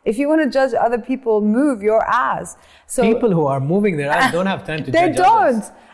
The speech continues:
Speaker 1: And
Speaker 2: Yeah.
Speaker 1: that's the whole point, is, like, if you're busy doing your own thing, you don't care about what anyone else is doing. And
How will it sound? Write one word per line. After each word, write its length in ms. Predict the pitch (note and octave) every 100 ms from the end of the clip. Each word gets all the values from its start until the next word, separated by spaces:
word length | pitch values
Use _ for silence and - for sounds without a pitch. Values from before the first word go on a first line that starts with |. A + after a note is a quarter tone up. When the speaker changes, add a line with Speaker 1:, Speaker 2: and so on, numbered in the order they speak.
| -
Speaker 1:
And 140 | D#4+ D#4
Speaker 2:
Yeah. 80 | E4+
Speaker 1:
that's 160 | E4+
the 80 | D#4+ -
whole 160 | D#4 D4+
point, 340 | - D4+ B3+
is, 140 | A3+
like, 200 | A#3 A#3
if 160 | A3 G#3+
you're 240 | D4 D#4
busy 420 | - F#3+ A#3 A3+ A#3+
doing 260 | G#3+ G#3+
your 120 | G3+
own 240 | A#2+ F#3+ G3+
thing, 480 | - G#3 G#3+ G#3+ _ _ -
you 140 | G3
don't 180 | A#3+ G#3+
care 460 | G3+ G3+ F3+ - -
about 320 | D#3 D3+ B2
what 160 | E3 D#3
anyone 320 | D#3+ D#3+ D#3
else 240 | D3 D3+
is 100 | D#3+
doing. 360 | - D#3 D3 C#3+ - - -
And 240 | A3 A3